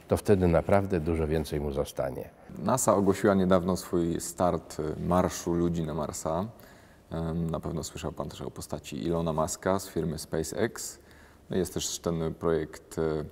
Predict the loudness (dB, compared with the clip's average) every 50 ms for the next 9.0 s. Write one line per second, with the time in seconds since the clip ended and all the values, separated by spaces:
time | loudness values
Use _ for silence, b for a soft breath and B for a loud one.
0 | -14 -20 -20 -12 -6 -2 -2 -2 -2 -4 -8 -10 -4 -2 0 0 0 0 -2 -2
1 | -4 -4 B B B B B B B B B B B B B B -12 -8 -6 -6
2 | -4 -6 -6 -8 -10 -14 -12 -10 -10 -8 -6 -2 0 0 0 0 0 2 2 2
3 | 2 0 -4 -6 -8 -6 -4 -4 -4 -4 -2 -2 -2 -2 -2 -4 -6 -4 -2 0
4 | -2 0 0 -2 -4 -6 -10 -14 -20 -20 -20 -20 -20 -20 -20 B B B B B
5 | B B B _ -8 -4 -2 -2 -2 -2 -2 -2 2 0 2 2 0 0 2 2
6 | 0 0 2 2 2 4 4 2 2 0 -2 -2 -2 -2 -2 -4 -2 0 2 2
7 | 2 2 -2 -4 -4 -4 -6 -4 -4 -6 -6 -4 0 2 4 4 4 2 2 2
8 | 4 4 2 2 2 0 -2 -4 -4 -4 -4 -4 -4 -4 -6 -6 -2 -2 -2 -2